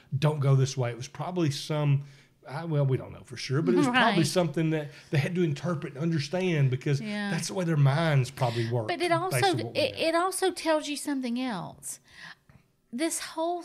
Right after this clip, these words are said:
Speaker 2: the, this whole story plays out with people having dreams and listening to them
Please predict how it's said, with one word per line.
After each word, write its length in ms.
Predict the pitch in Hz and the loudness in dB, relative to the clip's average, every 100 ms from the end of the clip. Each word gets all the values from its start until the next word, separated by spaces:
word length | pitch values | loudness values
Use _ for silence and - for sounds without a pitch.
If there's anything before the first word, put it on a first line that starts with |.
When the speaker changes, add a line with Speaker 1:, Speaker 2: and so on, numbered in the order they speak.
| 349 | -10
Speaker 2:
the, 320 | - 277 285 | -6 -4 -4
this 240 | 226 269 - | -4 -6 -6
whole 220 | 294 311 | -6 -6
story 440 | - - 302 320 | -6 -6 -4 -4
plays 340 | 302 254 233 226 | -6 -4 -4 -2
out 260 | 240 247 | -4 -4
with 340 | 208 196 190 - _ - - - | -6 -6 -6 -10 _ -20 -20 -14
people 320 | 254 247 277 | -10 -6 -6
having 340 | 254 254 247 220 | -4 -4 -4 -4
dreams 840 | 214 214 190 180 175 180 - - _ _ _ | -6 -6 -6 -6 -8 -10 -12 -18 _ _ _
and 260 | - 208 196 | -8 -4 -4
listening 480 | 196 185 - 240 240 | -6 -8 -8 -8 -8
to 160 | 226 185 | -8 -8
them 360 | 185 180 180 | -6 -6 -6